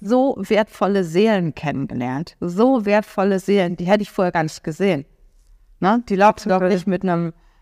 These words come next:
Speaker 1: äh, Gucci-Gürtel rum, also sind sie nicht interessant für mich. Ist jetzt ein bisschen übertrieben.
Speaker 2: Ja.
Speaker 1: Aber ich hab so wertvolle Seelen kennengelernt und der Mensch hat für mich auch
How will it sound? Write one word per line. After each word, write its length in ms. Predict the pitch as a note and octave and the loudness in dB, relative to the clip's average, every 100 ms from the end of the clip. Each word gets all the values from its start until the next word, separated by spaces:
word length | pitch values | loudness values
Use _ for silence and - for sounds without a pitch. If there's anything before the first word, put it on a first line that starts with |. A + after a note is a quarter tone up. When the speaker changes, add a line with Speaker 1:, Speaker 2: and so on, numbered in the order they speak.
| _ | _
Speaker 1:
äh, 220 | - E3+ E3+ | -2 0 0
Gucci-Gürtel 680 | A3+ A#3+ B3 E3+ F3 F3+ E3+ | -2 -2 0 2 0 2 0
rum, 360 | D#3 E3 G#3+ | 0 0 2
also 280 | D3 F3 F3+ | 2 0 0
sind 200 | F3+ G3 | 0 -2
sie 120 | - | -2
nicht 160 | E3+ E3 | -4 -4
interessant 500 | E3+ E3+ - G#3+ G#3+ | -4 -4 -2 0 0
für 140 | F#3 | -4
mich. 260 | D#3 C3 - | -4 -6 -6
Ist 120 | - | -4
jetzt 180 | E3+ - | -2 -2
ein 60 | F#3 | -4
bisschen 300 | F#3 F3+ C#3+ | -4 -4 -4
übertrieben. 600 | D3+ D3 - G3+ F3 D3 _ _ | -4 -4 -2 -4 -4 -8 _ _
Speaker 2:
Ja. 240 | F#3+ F3+ A#3 _ _ _ | -4 -4 -6 _ _ _
Speaker 1:
Aber 240 | D#3 F#3 - | 0 2 0
ich 120 | G#3 | -2
hab 100 | G3 _ - | -4 _ -8
so 460 | F#3 A#3 C4 A3+ E3+ | -2 0 2 0 -2
wertvolle 720 | F3+ G#3 - - G3+ G3+ F#3 | 2 2 2 -4 -2 0 0
Seelen 420 | - G3+ G#3+ E3 | 0 2 2 -2
kennengelernt 800 | - D3+ C#3+ C#3+ C#3+ D#3+ G3+ - | -6 -8 -6 -6 -6 -4 -4 -4
und 300 | - E3 - - _ - _ _ - | -6 -6 -8 -16 _ -20 _ _ 0
der 120 | F#3+ | 2
Mensch 600 | F#3 F3 A3+ E4+ F#4 - | 2 2 4 4 2 -4
hat 200 | - B3 | -4 -4
für 220 | - A3+ | -2 -2
mich 380 | G#3 G#3+ B3+ - _ _ _ | 2 2 0 -4 _ _ _
auch 240 | E3+ F3 | -4 -4